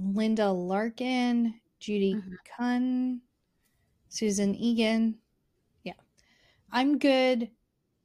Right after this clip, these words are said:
Speaker 1: I don't need to meet any of them.
Speaker 2: Same.
Speaker 1: I will say, like, uh,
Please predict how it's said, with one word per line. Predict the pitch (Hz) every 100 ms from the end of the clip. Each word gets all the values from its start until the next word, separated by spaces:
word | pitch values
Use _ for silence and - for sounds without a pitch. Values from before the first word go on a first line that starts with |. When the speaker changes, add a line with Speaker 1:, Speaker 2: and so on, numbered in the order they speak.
| _ _ _
Speaker 1:
I | 220
don't | 202 196 190
need | 196 185
to | -
meet | 185 175
any | - - -
of | 220
them. | - - 202 _ _ _ _
Speaker 2:
Same. | - 175 160 143 _ _ _ _ _ _ - - - - -
Speaker 1:
I | 240
will | 302 330
say, | - 302 -
like, | 247 233
uh, | -